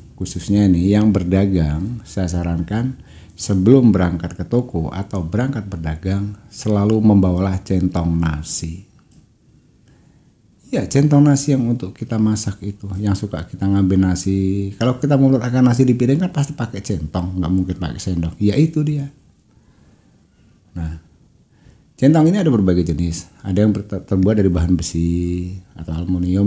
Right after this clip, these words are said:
ya metal, katakanlah seperti itu. Ada juga dari bahan plastik, ada juga yang dari bahan kayu. Semuanya bisa dipakai. Tapi kalau ada yang bertanya, "Yang terbaik yang mana, Gus?" Yang terbaik centong yang terbuat dari kayu.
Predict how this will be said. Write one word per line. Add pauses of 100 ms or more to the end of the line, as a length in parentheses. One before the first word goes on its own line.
ya
metal,
katakanlah
seperti
itu. (380)
Ada
juga
dari
bahan
plastik, (400)
ada
juga
yang
dari
bahan
kayu. (880)
Semuanya
bisa
dipakai.
Tapi
kalau
ada
yang
bertanya,
"Yang
terbaik
yang
mana,
Gus?"
Yang
terbaik
centong
yang
terbuat
dari (480)
kayu.